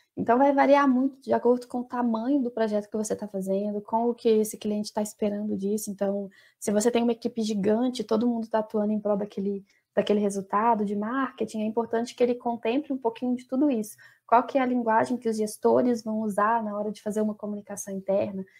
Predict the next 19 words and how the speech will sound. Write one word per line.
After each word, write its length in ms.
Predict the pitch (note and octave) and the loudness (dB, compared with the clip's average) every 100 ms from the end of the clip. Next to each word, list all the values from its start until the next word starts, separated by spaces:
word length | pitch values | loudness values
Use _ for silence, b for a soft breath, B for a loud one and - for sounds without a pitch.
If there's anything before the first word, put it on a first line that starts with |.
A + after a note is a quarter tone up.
| b - | b -2
Qual 120 | G#3 | 0
que 120 | A3 | 4
é 20 | |
a 20 | |
linguagem 460 | G#3+ A3 G#3 G#3+ A#3 | 2 2 0 0 -2
que 140 | - | -8
um 180 | A3+ G#3+ | -6 -2
investidor 580 | G#3+ G#3+ - G3 G#3+ A#3+ | 0 -2 -2 2 2 2
precisa 380 | A3+ G#3+ G#3 G#3 | -2 -6 -4 -4
entender 460 | G#3+ G#3 G3+ G#3 A3+ | -4 -4 0 2 2
na 180 | G#3 | 0
hora 160 | G3 G3+ | -2 -4
de 160 | G3 F#3+ | -6 -8
conhecer 420 | G#3+ G3+ G3 G#3+ | -6 -6 -8 -8
um 60 | |
pouco 260 | G#3 G3 - | -8 -12 -12
mais 180 | G3 G3 | -10 -8
a 40 | |
empresa? 480 | F#3+ F#3+ G3 G#3+ | -8 -4 -2 -2